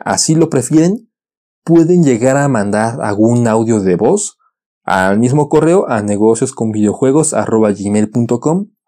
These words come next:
Lo único que estoy pidiendo, por favor, es que no tenga música de fondo. Pa-, porque pueden llegar a haber algunos pequeños problemas y no queremos meternos con algoritmos ni ninguna de esas cosas.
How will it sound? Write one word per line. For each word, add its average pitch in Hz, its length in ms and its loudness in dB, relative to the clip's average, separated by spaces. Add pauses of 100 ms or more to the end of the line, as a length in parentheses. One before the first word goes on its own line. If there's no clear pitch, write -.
(320)
Lo 127 140 2
único 151 440 2
que 98 220 0
estoy 135 320 0
pidiendo, 135 560 0
por 101 240 -4
favor, 135 440 0 (380)
es 156 200 0
que 175 100 0
no 165 160 0
tenga 170 400 0
música 139 440 0
de 98 140 -2
fondo. 120 420 -4 (920)
Pa-, 110 160 -4
porque 151 320 -2 (180)
pueden 202 220 2
llegar 156 320 2
a 151 60 0
haber 135 200 2
algunos 127 560 0
pequeños 110 520 -2
problemas 131 520 0
y 151 120 0
no 170 180 -2
queremos 151 440 0
meternos 113 520 -2
con 95 260 -4
algoritmos 120 920 0
ni 101 120 -2
ninguna 110 520 -2
de 101 120 2
esas 98 280 -4
cosas. - 540 -8